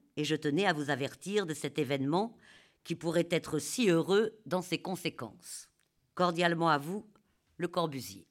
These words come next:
Extrait du manuscrit. La ferme radieuse, le centre coopératif. Lacoste est dans son sillon,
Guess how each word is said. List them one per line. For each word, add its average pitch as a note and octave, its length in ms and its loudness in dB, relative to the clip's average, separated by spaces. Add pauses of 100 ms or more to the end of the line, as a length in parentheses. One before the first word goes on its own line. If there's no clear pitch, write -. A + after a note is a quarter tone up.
(4000)
Extrait A#3+ 480 -2
du G3+ 100 -4
manuscrit. F3 600 2 (1400)
La D#3 160 2
ferme G#3+ 380 6
radieuse, F#3+ 760 4 (640)
le D#3 120 2
centre A#3 580 0
coopératif. - 1040 0 (2250)
Lacoste G3+ 640 4
est F3+ 80 2
dans F#3 160 4
son F#3 260 0
sillon, A3 560 0